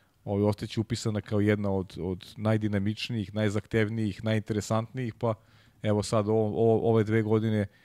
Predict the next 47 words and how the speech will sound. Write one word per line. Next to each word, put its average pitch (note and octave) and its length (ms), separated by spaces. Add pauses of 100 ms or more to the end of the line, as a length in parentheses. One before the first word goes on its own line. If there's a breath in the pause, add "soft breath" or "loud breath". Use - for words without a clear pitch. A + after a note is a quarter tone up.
(280 soft breath)
izrazite A2 480
dominacije A2 580
Red G#2+ 200
Bulla G#2 240
koji G#2 260
se, G#2+ 300
prosto - 460
se - 140
ne A2 140
vidi G#2 220
kraj. G2+ 240
Ja E2 80
se G2+ 140
nadam G#2+ 280
da F2 100
će, F2+ 260 (640)
ne A2 280
da A2+ 100
će - 120
kraj B2+ 260
doći, A2+ 360
nego D2 240
da, E2+ 160 (540 loud breath)
da G2 120
ćemo G#2 220
imati G#2+ 240
ponovo B2 300
dve A2+ 100
hiljade A#2+ 220
dvadeset A2+ 400
prvu, G2+ 240
ali D2 220 (260)
kada G#2 280
će - 120
se - 120
to G#2 140
dogoditi, F#2+ 540
to F2+ 260
je F2+ 180 (260)
veliki F#2+ 380
znak G#2 200
pitanja C#3 340
i B2 40
stvarno D#3 260
mislim C3 300
da, A2+ 120
da, A2 240